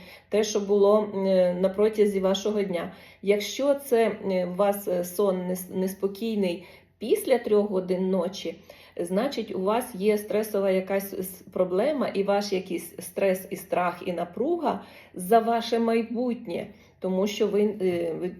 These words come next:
відповідно, ви не знаєте, що з вами буде далі. Оцей хронічний стрес, він включає с-, оцей сигнал тривоги, що виробляє багато кортизолу, тому що, м, ну, з-, головна задача нашого організму — це вижити, і кожен раз я вам про це говорю.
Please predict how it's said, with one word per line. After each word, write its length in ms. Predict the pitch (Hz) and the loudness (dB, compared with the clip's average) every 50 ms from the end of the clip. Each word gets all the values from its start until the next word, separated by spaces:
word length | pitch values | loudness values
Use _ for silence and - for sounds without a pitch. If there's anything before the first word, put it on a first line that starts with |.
| - 117 - | -12 -10 -2
відповідно, 680 | 180 202 196 - - 190 185 247 269 226 208 208 196 | -2 -2 -2 0 0 0 2 2 0 0 2 0 2
ви 280 | 180 190 220 233 233 226 - - - - | 2 4 2 2 2 0 -4 -12 -8 -2
не 120 | 196 196 | 0 0
знаєте, 400 | 196 202 208 214 226 226 226 202 | 2 2 2 2 2 2 0 -2
що 240 | 185 - - 208 220 | -4 0 0 0 0
з 60 | 214 | 2
вами 300 | 196 196 196 190 185 175 | 2 0 2 2 2 0
буде 340 | 175 - 185 208 202 202 202 | 0 0 0 2 2 2 2
далі. 460 | 190 - 196 190 180 165 156 156 156 - - - - - - - - - - | 2 0 0 0 0 0 0 -2 -2 -4 -10 -18 -20 -20 -20 -20 -20 -6 -2
Оцей 320 | - 240 - 339 339 339 | -2 0 2 0 0 0
хронічний 640 | 330 - 269 269 285 330 349 339 - - 220 220 226 | 0 -2 -2 -2 -2 -2 -4 -4 -4 -2 0 0 0
стрес, 420 | - - - 254 339 440 427 - - - - - - - | -2 -2 0 2 2 2 2 0 -4 -12 -20 -18 -12 -6
він 220 | 208 262 330 381 | -4 0 0 0
включає 640 | 403 - - 240 240 240 - 247 262 302 311 277 240 | -2 -2 -2 -2 -2 -2 0 -2 0 0 2 0 0
с-, 100 | 247 - - | 0 0 -2
оцей 340 | - 220 220 - 254 220 226 | -2 -2 0 2 2 2 2
сигнал 500 | 233 - 226 233 233 247 254 247 240 247 | 2 0 2 2 2 2 2 0 0 0
тривоги, 580 | 214 226 220 220 294 359 381 330 285 214 196 - - - - - - - | 0 -2 0 0 0 0 0 2 2 0 -2 -2 -6 -12 -18 -20 -20 -18
що 220 | - - - 240 | -14 0 2 4
виробляє 560 | 220 226 233 233 220 214 226 269 294 285 262 240 | 6 8 8 8 8 4 2 2 2 4 4 4
багато 440 | 202 208 220 220 247 254 247 233 | 4 2 2 0 0 0 0 -2
кортизолу, 720 | 220 - 233 226 - 233 226 220 220 214 190 170 165 165 | -2 -2 -4 -4 -2 -4 -2 4 4 6 6 6 6 4
тому 300 | - - 226 226 247 262 | 0 0 0 2 2 0
що, 320 | 247 - - 247 226 220 196 208 | 0 0 2 2 4 4 2 0
м, 360 | 214 208 202 196 185 180 180 208 | 0 0 2 2 2 2 2 2
ну, 220 | 220 202 170 165 | 2 2 2 0
з-, 120 | 180 170 | -4 -6
головна 480 | - - 214 208 233 262 302 370 359 339 | -4 -2 0 0 0 0 0 0 -2 -2
задача 400 | 320 247 254 294 330 - - 240 | -2 0 0 0 0 0 -2 -4
нашого 440 | 220 240 285 - - 254 262 247 226 | -2 -2 -4 -2 -2 -2 0 0 0
організму — 580 | 214 240 226 233 247 349 466 427 415 277 226 214 | -2 -2 -2 -4 -2 2 2 2 2 2 -2 -2
це 200 | 214 - 277 285 | -2 -4 -6 -6
вижити, 500 | 269 262 269 269 247 214 190 190 185 175 | -4 -6 -6 -6 -4 -4 -6 -4 -4 -6
і 40 | 175 | -6
кожен 400 | - - 240 262 254 226 214 220 | -2 0 0 0 0 0 -2 -2
раз 220 | 240 269 277 220 | -2 -4 -2 -2
я 100 | 220 208 | 0 0
вам 180 | 208 202 202 196 | 0 -2 -2 -4
про 120 | 202 202 | -6 -8
це 200 | 208 - 240 233 | -4 -2 -2 -2
говорю. 460 | 233 233 196 196 214 202 185 160 151 | -2 -4 -2 0 4 4 4 4 2